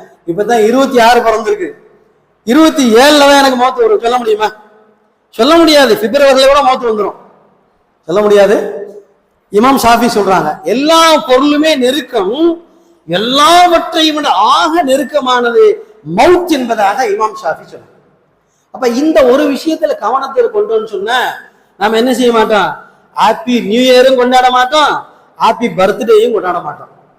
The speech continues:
இது எதுவுமே நமக்கு இல்ல, இது எதுவுமே நமக்கு இல்ல. கடைசியா ஒரு கேள்வி, முஸ்லிம்கள்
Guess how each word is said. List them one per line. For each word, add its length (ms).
இது 160
எதுவுமே 300
நமக்கு 300
இல்ல, 100
இது 100
எதுவுமே 340
நமக்கு 300
இல்ல. 120
கடைசியா 320
ஒரு 80
கேள்வி, 280
முஸ்லிம்கள் 720